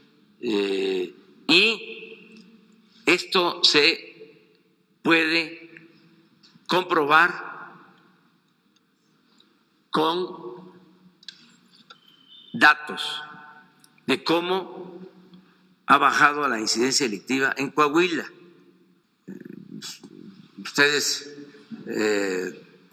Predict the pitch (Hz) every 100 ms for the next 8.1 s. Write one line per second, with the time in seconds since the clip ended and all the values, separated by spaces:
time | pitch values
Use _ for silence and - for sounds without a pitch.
0 | - - - - - - - 90 87 90
1 | - 143 139 123 98 - 139 131 - 123
2 | 127 127 110 - - _ - _ _ _
3 | _ _ _ - 123 120 107 - 139 -
4 | 131 - - - - - _ _ _ -
5 | 110 104 107 101 131 135 127 127 131 165
6 | 185 123 - - - - _ _ _ _
7 | _ _ _ _ _ - 107 - 165 156
8 | 101